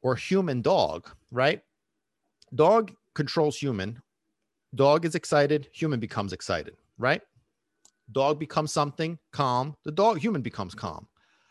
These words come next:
Who's leading who? Now, if we reverse this, again, if we want our dog to be a certain way and to behave a certain way,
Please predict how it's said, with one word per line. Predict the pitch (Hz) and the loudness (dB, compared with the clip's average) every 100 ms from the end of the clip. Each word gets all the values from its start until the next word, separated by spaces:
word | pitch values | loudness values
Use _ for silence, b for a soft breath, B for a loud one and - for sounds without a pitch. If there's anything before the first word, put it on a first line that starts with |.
| _ | _
Who's | - 277 269 | -2 0 0
leading | 285 254 | 0 0
who? | 240 143 95 _ _ b b - | -2 -2 -6 _ _ b b -4
Now, | 185 190 | 0 2
if | 165 | 0
we | 190 | -4
reverse | 180 175 196 269 285 - | -4 -2 0 0 0 -2
this, | 156 - | -2 0
again, | 147 156 | -2 0
if | 139 | -2
we | 220 | -4
want | 262 214 | -4 -2
our | 156 | -2
dog | 151 165 160 | 0 -2 -2
to | 127 | -8
be | 135 143 | -6 -6
a | |
certain | - 139 120 | -4 -4 -2
way | 143 | -2
and | 147 | -2
to | - | -4
behave | 107 117 110 190 | -6 -4 -2 -2
a | 214 | -2
certain | - 127 113 101 | -2 -2 -2 -2
way, | 101 98 101 | 0 0 0